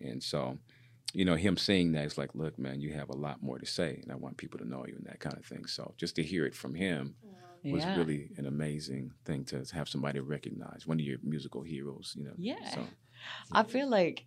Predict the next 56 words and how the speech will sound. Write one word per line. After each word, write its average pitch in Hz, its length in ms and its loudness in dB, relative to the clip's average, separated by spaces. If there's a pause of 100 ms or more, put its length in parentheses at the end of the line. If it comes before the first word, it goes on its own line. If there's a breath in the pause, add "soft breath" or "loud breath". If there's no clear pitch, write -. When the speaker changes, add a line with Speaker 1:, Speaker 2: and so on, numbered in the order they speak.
(200)
Speaker 3:
I 185 60 8
mean, 170 160 2
not 214 160 2
many 220 160 8
people 202 240 6
have 165 240 4
heart-to-hearts 170 580 2
with 151 160 0
Prince. 147 480 2 (260)
Speaker 1:
Yeah, 92 300 10
it's, 76 380 0
it's, - 480 2
yeah, 69 320 4 (180)
it's, - 260 0
and, 73 240 6
and 87 240 6
for - 200 8
me, 104 220 12
I, 87 100 12
I, 87 260 8 (100)
I'm 98 140 6
sure 117 180 12
other 98 160 12
people 90 260 6
had 90 200 6
conversations. 95 640 8
I 82 80 6
hear 78 300 4 (560 loud breath)
other, 82 220 6
some 85 160 6
of 82 40 8
my 80 140 8
other, 76 180 4 (120)
you 82 60 2
know, 71 60 2
colleagues 80 460 6
around, 78 240 4
it's 76 100 -2
like, - 140 -2
yeah, 78 220 4 (280)
I 82 80 6
think - 240 8
later 120 160 12
on 110 60 12
in 101 60 10
his 85 100 2
life, 92 200 8
he 98 80 2
started 90 340 8
to 85 60 0
get, 87 220 4
he 87 100 -2
was, 85 180 -2
became 87 360 2
that 76 180 2
mentor 78 600 0